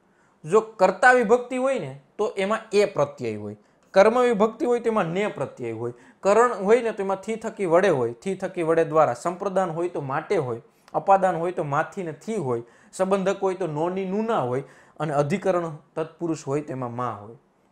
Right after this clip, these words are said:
આ તત્પુરુષ તો પછી આપણે પેટા પ્રકાર જોશું, ખાલી તમે વિભક્તિનું ધ્યાન રાખો અત્યારે. અને તોય પણ ભૂલાઈ જાય તો એક મારી થોડીક સિમ્પલ વસ્તુ યાદ રાખજો. ત્રણેય કને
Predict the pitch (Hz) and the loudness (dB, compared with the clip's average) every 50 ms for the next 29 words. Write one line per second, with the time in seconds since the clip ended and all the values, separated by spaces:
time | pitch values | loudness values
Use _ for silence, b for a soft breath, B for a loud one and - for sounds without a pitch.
0 | _ _ _ - 139 139 180 185 185 185 - 196 214 208 - 226 214 220 240 240 | _ _ _ -8 -4 0 0 0 0 0 -4 -6 -6 -4 -4 -4 -2 0 0 0
1 | 254 254 226 196 202 185 160 175 170 175 165 143 156 147 - - 131 127 131 143 | 2 0 0 0 -2 -4 -4 -4 -4 -4 -4 -4 -6 -8 -8 -8 -8 -6 -8 -8
2 | 147 202 202 - - 190 190 185 180 180 180 143 135 135 131 151 156 151 - 151 | -8 -8 -8 -6 -4 -4 -4 -4 -4 -4 -4 -2 -4 -2 -2 -2 -2 -2 -6 -8
3 | 139 127 120 107 120 120 117 117 107 107 110 - - 135 120 - - 143 131 - | -8 -8 -8 -6 -6 -6 -6 -6 -8 -10 -12 -12 -14 -18 -18 -18 -16 -16 -16 -16
4 | - - b b b b b b b b - 151 160 156 156 - 180 202 233 226 | -18 -20 b b b b b b b b -8 -8 -8 -6 0 4 6 6 6 6
5 | - 262 233 175 143 151 151 147 135 127 123 123 127 151 B B B B B _ | 4 0 0 2 0 2 2 4 4 2 2 0 0 0 B B B B B _
6 | 180 170 175 175 175 151 143 147 156 165 156 156 - - 160 175 208 233 233 - | -6 -6 -6 -6 -4 -2 -2 0 0 -2 -4 -8 -12 -4 -2 0 0 0 -2 -8
7 | - 175 175 180 180 165 147 139 143 139 - - 156 151 127 123 120 123 120 117 | -10 -10 -8 -6 -6 -4 -4 -4 -4 -6 -6 -6 -2 0 0 0 0 -2 -4 -4
8 | 113 110 131 156 185 - - _ _ _ _ _ _ _ _ _ - 185 175 190 | -4 -6 -8 -8 -8 -10 -14 _ _ _ _ _ _ _ _ _ 0 2 4 4
9 | 208 226 240 247 247 240 - 240 240 247 214 160 147 170 | 4 4 2 2 2 0 4 4 4 4 4 2 -4 -6